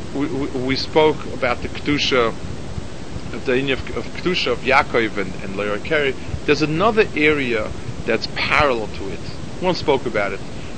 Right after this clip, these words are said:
the, that the, the similarity to this inyan of kedusha, and with the same mahalach over here.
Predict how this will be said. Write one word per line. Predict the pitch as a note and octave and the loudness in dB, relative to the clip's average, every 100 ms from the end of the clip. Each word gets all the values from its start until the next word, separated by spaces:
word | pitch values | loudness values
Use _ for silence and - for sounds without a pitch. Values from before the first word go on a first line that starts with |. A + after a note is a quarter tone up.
| - | 0
the, | A2+ A#2 - | 4 4 4
that | A#2 A2 - - | 4 4 0 -2
the, | A2+ A2+ | 2 2
the | - A#2 | 0 -4
similarity | G#2+ - A#2 B2+ D3 D3 B2 | -2 -2 0 4 6 4 2
to | A#2 | -2
this | A#2 A2+ | -4 -4
inyan | A2 | -6
of | G#2+ | -6
kedusha, | - A2+ A2 C#3 E3 - - - | -6 -6 -4 -2 -2 -4 -8 -4
and | A#2+ | -2
with | B2+ | -2
the | C3 | -2
same | - D#3 C#3+ | 2 2 4
mahalach | A#2 A2+ G2+ G2 | 0 0 0 -4
over | F#2 | -6
here. | F#2 F#2 | -6 -6